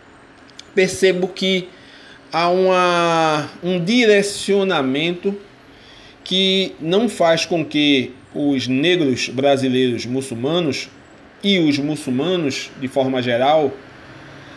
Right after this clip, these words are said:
tenham acesso a essa história tão rica e tão ampla do Islã no Brasil.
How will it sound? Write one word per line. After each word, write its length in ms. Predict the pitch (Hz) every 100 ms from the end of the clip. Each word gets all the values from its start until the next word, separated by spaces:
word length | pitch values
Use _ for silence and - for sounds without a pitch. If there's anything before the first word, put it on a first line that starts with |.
| - -
tenham 280 | 196 202 226
acesso 760 | 208 - - 160 165 - 208 202 - - - -
a 400 | 156 151 143 - -
essa 240 | 160 -
história 420 | 190 - 175 165 165
tão 300 | - 233 214
rica 580 | 143 202 208 220 220 214 - - - - - - - - - - - - - - -
e 80 | 156
tão 420 | - 240 294 311 - - -
ampla 680 | 233 294 285 175 131 98 - - - - - - - - - -
do 180 | 151
Islã 280 | 170 147 147
no 80 | 147
Brasil. 480 | 139 131 113 113